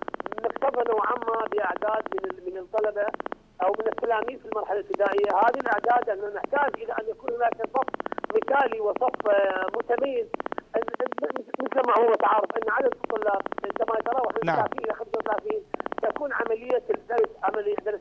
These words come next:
Speaker 1: نموذجي، ولكن عندما يزداد هذا العدد عن الحد الأدنى،
Speaker 2: دكتور
Speaker 1: هناك
Speaker 2: مجيد.
Speaker 1: صعب ال-، صعب الإرهاق إلى
Speaker 2: دكتور مجيد،
Speaker 1: هناك
Speaker 2: هناك خلل في الصوت، لو
Speaker 1: الآن
Speaker 2: سمحت لي.
Speaker 1: رغم عدم وجود مدارس
Speaker 2: نعم.
Speaker 1: كثيرة عند، آه، مهتمة بأكثر من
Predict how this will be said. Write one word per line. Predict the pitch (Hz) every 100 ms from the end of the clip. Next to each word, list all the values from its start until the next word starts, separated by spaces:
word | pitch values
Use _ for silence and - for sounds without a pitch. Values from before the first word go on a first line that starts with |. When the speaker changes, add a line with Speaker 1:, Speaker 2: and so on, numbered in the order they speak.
| 196
Speaker 1:
نموذجي، | 190 196 180 214
ولكن | 226 190 190 196
عندما | 202 202
يزداد | 180 247 220
هذا | 233 214
العدد | 185 - - - - - - -
عن | 277
الحد | 262 - -
الأدنى، | 208 208 196 208 - -
Speaker 2:
دكتور | 147 208
Speaker 1:
هناك | 220 247
Speaker 2:
مجيد. | 233 247
Speaker 1:
صعب | 233 - -
ال-، | 214 - -
صعب | 277 -
الإرهاق | 226 - 190 180 240 -
إلى | 208 208
Speaker 2:
دكتور | 196 202 220
مجيد، | 240 254
Speaker 1:
هناك | 226
Speaker 2:
هناك | 226 208
خلل | - 240 214
في | 220
الصوت، | 196 233 220 - -
لو | - -
Speaker 1:
الآن | 165
Speaker 2:
سمحت | 262 208 208 277 190
لي. |
Speaker 1:
رغم | 233
عدم | 226 233 226
وجود | 214 262 247 220
مدارس | 220 269 240
Speaker 2:
نعم. | 175 160
Speaker 1:
كثيرة | - 214
عند، | - - 196 208
آه، | 180 180 170
مهتمة | 196 - 254 262
بأكثر | 262 - - - -
من | 247